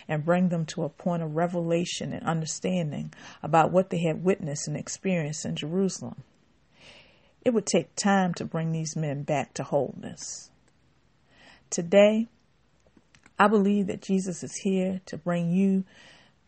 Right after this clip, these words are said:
back to wholeness also from the traumatic events that you have faced in your life. I would like to pray for those who are listening that are having trouble letting go of the events in your life that have left you with physical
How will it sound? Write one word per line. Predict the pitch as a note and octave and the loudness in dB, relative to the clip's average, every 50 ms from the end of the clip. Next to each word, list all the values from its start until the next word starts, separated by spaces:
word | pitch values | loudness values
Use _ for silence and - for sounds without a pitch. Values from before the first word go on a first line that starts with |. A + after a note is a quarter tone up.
| _ _ _ _ | _ _ _ _
back | - E3 E3 - - - | 2 4 4 2 0 -4
to | - | -8
wholeness | D#3 - - F3 F3 F3+ F3 F#3+ F#3+ F3 E3+ D#3 - - | -6 -4 -4 -4 -2 -2 -2 -2 -2 -4 -4 -6 -6 -4
also | - F3 E3 D#3+ D#3+ - - - - - - - - _ _ _ _ _ _ _ _ | -4 -2 -2 -2 -4 -6 -8 -10 -10 -10 -12 -14 -14 _ _ _ _ _ _ _ _
from | _ - F#3+ F3 | _ 0 0 2
the | D#3+ D3+ | 2 0
traumatic | - - E3 D#3+ E3 F3 F3+ F#3+ G3+ G3 G3 | -2 -4 -2 0 2 2 2 2 2 0 0
events | F#3+ E3+ D#3+ F3+ F3 F3 - - | -2 0 0 0 -2 -2 -4 -6
that | - D#3 - - | -6 -8 -6 -2
you | G3+ G3 | -2 -2
have | F3 D#3+ | -2 -2
faced | - - - D3+ D3+ D3+ - - D#3+ | -4 -4 -4 -2 -2 -4 -6 -8 -8
in | D#3 D#3 | -8 -4
your | D#3+ F#3 F#3+ F3+ | -2 -2 -2 -2
life. | F3 - - - - - - - - - _ _ _ _ _ _ _ _ _ _ _ _ _ _ _ - - - - - - _ - | -2 -4 -8 -10 -12 -14 -18 -20 -20 -20 _ _ _ _ _ _ _ _ _ _ _ _ _ _ _ -20 -20 -20 -20 -20 -8 _ 0
I | C4+ | 2
would | C4 B3+ A#3 | 2 2 2
like | G3 F#3+ F#3+ - | 2 0 0 -2
to | F3+ - | -8 -12
pray | - - F3+ F#3 G3 | -4 -2 0 0 0
for | F#3+ - - - | -2 -4 -8 -10
those | D#3+ D3+ E3+ F3 F3 F3 F3 E3+ - | -6 -4 -2 0 0 0 -2 -4 -6
who | - E3+ D3+ | -6 -4 -4
are | D3+ | -4
listening | D#3 E3 F3 F3+ - - - - F3+ E3+ E3+ E3+ - - - - - _ | -2 -2 -2 -2 -2 -4 -6 -6 -4 -4 -4 -6 -10 -14 -20 -20 -14 _
that | - E3+ D#3+ | -4 -2 -2
are | D#3+ | 0
having | D#3+ F3+ F3+ F3+ E3+ E3 D3+ | 0 0 0 0 0 -2 -4
trouble | - - - F#3 F3 E3 D#3+ D#3 D#3 | -2 2 2 2 2 2 -2 -4 -4
letting | D#3+ E3 F3 F3+ G3 G3 F#3+ F3+ | -2 -2 0 0 0 0 0 2
go | E3 F3+ E3 - - - - - - - - - - - _ _ | 0 0 0 -2 -4 -8 -10 -14 -20 -20 -20 -20 -20 -20 _ _
of | E3 D#3 | -4 -2
the | D#3 D#3+ | 0 0
events | D#3 D3 D3+ D#3+ F3+ F3+ F3+ - - D#3 | -2 -2 0 0 0 -2 -2 -4 -4 -4
in | D3+ D#3+ D#3 D#3 E3+ | -2 -2 -4 -2 0
your | E3 F3 E3+ | 0 2 2
life | E3+ E3+ D#3+ C#3+ C3+ C#3+ D3+ - - - - | 2 2 2 0 0 -2 -6 -10 -14 -8 -6
that | C#3+ D3 | -4 -2
have | E3+ D#3 D3+ C#3+ D#3+ | 0 -2 -2 -2 -2
left | D#3+ D#3 D#3 - - - | -2 -2 -2 -4 -8 -12
you | D3+ C3+ C3 - | -12 -12 -12 -12
with | - - | -16 -20
physical | - - - - G3 G3+ G#3 G#3 - - G3 G3+ F#3+ F#3+ | -20 -10 -4 -2 -2 -2 -2 -6 -6 -4 -4 -4 -4 -6